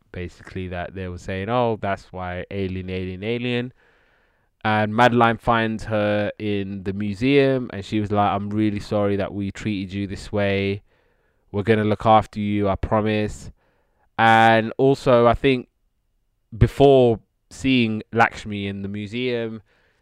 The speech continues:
Madeline sees the, uh, radio device that she was trying to communicate her friends to.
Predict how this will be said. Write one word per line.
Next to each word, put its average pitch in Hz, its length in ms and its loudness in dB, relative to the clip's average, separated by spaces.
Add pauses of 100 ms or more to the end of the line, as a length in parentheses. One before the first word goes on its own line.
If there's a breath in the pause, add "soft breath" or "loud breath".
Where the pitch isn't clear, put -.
Madeline 113 500 2
sees 113 440 -2
the, 104 320 -2
uh, 101 280 0 (180)
radio 107 480 2
device 104 480 4
that - 220 -4
she - 160 -4
was 98 120 -4
trying 101 200 0
to 98 60 -8
communicate 101 580 -2
her 101 120 -2
friends 117 420 0
to. 120 340 4